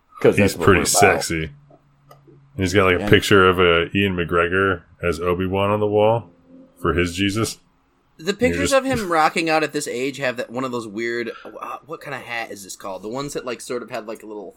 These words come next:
Speaker 3: folds around it and, like, fits a little down low. Like, it's almost like a hippie, but, like, a rich hippie gets it or something. You know <laughs> what I'm talking about? It's like,
Speaker 1: Oh, I know.
Speaker 3: it's
Speaker 1: I have to
Speaker 3: almost,
Speaker 1: see it.
Speaker 3: it's like a, what kind of cap is this? It's like this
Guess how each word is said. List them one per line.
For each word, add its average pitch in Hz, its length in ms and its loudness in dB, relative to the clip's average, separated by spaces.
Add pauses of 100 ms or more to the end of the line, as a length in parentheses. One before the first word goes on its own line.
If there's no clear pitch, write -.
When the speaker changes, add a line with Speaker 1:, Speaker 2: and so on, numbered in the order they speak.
Speaker 3:
folds 110 400 -10
around 113 280 -8
it 107 40 -8
and, 101 100 -16
like, 104 160 -16
fits - 280 -14
a 113 40 -10
little 104 200 -14
down 101 360 -12
low. 101 300 -10
Like, 98 320 -16 (340)
it's 143 120 -6
almost 190 320 -2
like 170 120 -4
a 131 80 -8
hippie, 165 420 -4
but, 131 120 -8
like, 117 140 -10
a 107 80 -8
rich 98 280 -10
hippie 143 320 -6
gets 147 220 -6
it 151 160 -2
or 147 80 -4
something. 143 400 -8
You 139 60 -10
know 143 200 -8
<laughs> - 0 -
what 143 160 -8
I'm 151 60 -16
talking 143 240 -4
about? 147 180 -6
It's 147 160 -10
like, 139 260 -6 (380)
Speaker 1:
Oh, 139 160 4
I 117 100 0
know. 117 300 0
Speaker 3:
it's 117 180 0
Speaker 1:
I - 40 -2
have - 0 -
to - 0 -
Speaker 3:
almost, 220 400 2
Speaker 1:
see - 80 -6
it. - 100 -8 (140)
Speaker 3:
it's 165 180 -8
like 180 260 0
a, 175 360 2 (680)
what - 140 -20
kind 196 160 -12
of - 80 -14
cap 151 320 -12
is 131 140 -14
this? - 420 -16
It's 151 180 -10
like 156 240 -14
this 151 200 -14